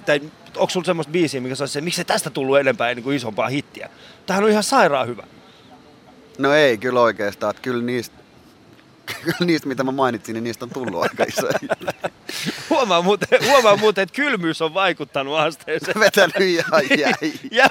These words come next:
Speaker 1: mä oon ihan jäässä. Kaikki, mitä mä kysyn,
Speaker 2: Mä en
Speaker 1: sä oot
Speaker 2: tiedä.
Speaker 1: siellä, "En mä tiedä." <laughs> A-, aste-, tää
Speaker 2: Ei oo
Speaker 1: tunti
Speaker 2: sellaista, sellaisia
Speaker 1: tää
Speaker 2: biisejä kyllä on keikalla, missä mä oon niinku odottanut, että, että tää on kova keikkabiisi.
Speaker 1: Mm.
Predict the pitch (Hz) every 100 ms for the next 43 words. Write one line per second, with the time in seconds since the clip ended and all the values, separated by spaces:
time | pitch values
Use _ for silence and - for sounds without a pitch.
0 | - 240 233 - - 190 196 - 214 180
1 | - 185 175 208 175 - 262 233 208 202
2 | 190 214 208 180 175 160 180 165 277 277
3 | 269 269 - 392 202 185 _ - - -
4 | 196 - - - _ - - - 185 -
5 | 196 - - 165 170 214 240 220 196 196
6 | 214 240 214 196 196 175 165 156 160 160
7 | 147 175 170 147 131 131 - 135 135 135
8 | 131 143 175 151 - 113 107 - 110 -
9 | _ _ _ - _ - - - 156 135
10 | 143 127 - 139 - 98 98 95 123 107